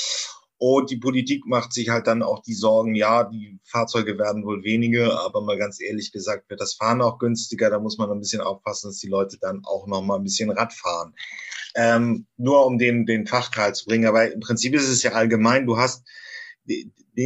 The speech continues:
nicht mehr den Gedanken, ich stell so viele, äh, produziere so viele Autos wie möglich, sondern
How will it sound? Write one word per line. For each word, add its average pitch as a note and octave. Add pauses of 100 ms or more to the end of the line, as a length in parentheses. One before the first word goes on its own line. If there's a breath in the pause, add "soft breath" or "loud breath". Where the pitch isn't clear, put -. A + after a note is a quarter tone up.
nicht C#3+
mehr C#3
den A#2+
Gedanken, A#2+
ich -
stell B2+
so A#2+
viele, A#2+
äh, A2
produziere A2+
so A2+
viele A2+
Autos A2+
wie G#2+
möglich, C3
sondern A#2